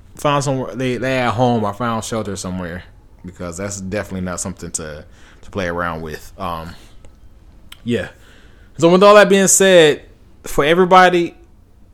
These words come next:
that's tuned in, I wanna thank you guys for tuning in. Shout out to my listeners. Um, this is your first time listening, welcome to season two of the Speak My Peace podcast.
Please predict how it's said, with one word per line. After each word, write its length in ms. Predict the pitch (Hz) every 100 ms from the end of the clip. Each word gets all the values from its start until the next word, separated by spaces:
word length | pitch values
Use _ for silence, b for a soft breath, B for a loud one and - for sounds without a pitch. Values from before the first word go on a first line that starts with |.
| - _
that's 200 | 139 143
tuned 340 | - 175 165 160
in, 140 | 156
I 180 | 151 135
wanna 180 | 139 139
thank 180 | 143 127
you 80 | 135
guys 240 | 131 120
for 80 | 117
tuning 360 | - 135 127
in. 300 | 131 131 135
Shout 220 | 123 139 127
out 140 | 120
to 80 | 123
my 140 | 110
listeners. 640 | 113 139 139 147 143 151 b b b b
Um, 580 | 113 117 113 110 107 -
this 200 | 113 123
is 60 | -
your 80 | 113
first 300 | 139 131 -
time 420 | 147 143 143 135
listening, 540 | 156 156 160 160 120
welcome 320 | 120 143 139
to 120 | 127 117
season 320 | 139 123 123
two 200 | 139 131
of 80 | 117
the 60 |
Speak 200 | 110 135
My 120 | 123
Peace 260 | 120 131 123
podcast. 800 | - 135 127 - 135 131 139